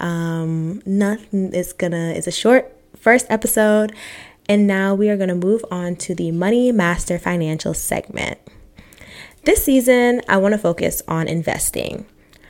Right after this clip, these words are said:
We'll talk about how to start investing, where to start, and what are some good investments to make. I want to preface this by saying that I am not a financial advisor, um, and this is not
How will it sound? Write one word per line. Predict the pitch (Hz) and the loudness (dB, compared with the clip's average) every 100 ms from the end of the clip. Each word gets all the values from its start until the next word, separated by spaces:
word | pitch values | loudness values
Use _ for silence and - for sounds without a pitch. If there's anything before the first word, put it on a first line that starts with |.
| _ _ _ | _ _ _
We'll | 175 175 175 170 | 0 2 2 2
talk | 185 202 | 0 0
about | 233 226 | 2 2
how | 196 180 175 | 0 -2 0
to | 175 | 0
start | 170 226 285 | 0 6 10
investing, | 285 269 254 - 240 233 233 196 | 10 8 6 6 4 4 2 0
where | 175 | 0
to | 180 | 0
start, | 190 - 180 180 180 - - | -2 2 4 4 4 0 -4
and | 165 160 160 160 165 165 - | -4 -4 -4 -4 -6 -6 -6
what | 156 175 | -2 0
are | |
some | 185 190 | 0 0
good | 170 170 | 0 -2
investments | 165 160 - - 160 160 160 - | 0 -2 -2 -2 -2 -2 -4 -4
to | - | -2
make. | 165 - - - - - - - _ | -2 -4 -8 -10 -14 -16 -20 -20 _
I | 170 175 208 | 2 4 4
want | 208 190 180 | 2 0 -2
to | - 180 | -2 -4
preface | 165 156 165 175 | 0 -2 0 -2
this | 180 - | -4 -4
by | 175 170 | -4 -2
saying | - - 160 165 180 202 240 285 - 196 | -2 -2 0 0 2 2 0 -4 -10 -6
that | 165 165 165 - - _ - | -2 -2 -4 -6 -12 _ -6
I | 160 170 175 185 196 | -4 -4 -2 -2 -2
am | 185 | -4
not | 170 165 | -4 -4
a | 165 | -4
financial | 180 165 160 170 | -4 -4 -4 -4
advisor, | 160 160 156 170 185 214 - - - | -4 -4 -4 -2 -2 -4 -10 -20 -8
um, | - 165 | -4 -2
and | 165 160 | -2 -2
this | 160 - | -2 -4
is | 175 | -4
not | 165 160 151 | -4 -4 -8